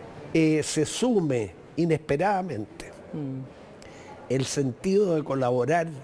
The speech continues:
Speaker 1: en una nueva constitución para el país, pura gratitud.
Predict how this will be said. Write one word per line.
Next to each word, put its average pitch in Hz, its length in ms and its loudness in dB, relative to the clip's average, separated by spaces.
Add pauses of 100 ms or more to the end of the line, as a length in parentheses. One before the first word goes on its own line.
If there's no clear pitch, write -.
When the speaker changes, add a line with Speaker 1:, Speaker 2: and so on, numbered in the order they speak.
Speaker 1:
en 110 140 -2
una 165 220 -4
nueva 165 300 4
constitución 139 720 -2
para 139 180 0
el 117 80 0
país, 139 380 0 (1900)
pura 220 220 4
gratitud. 156 560 0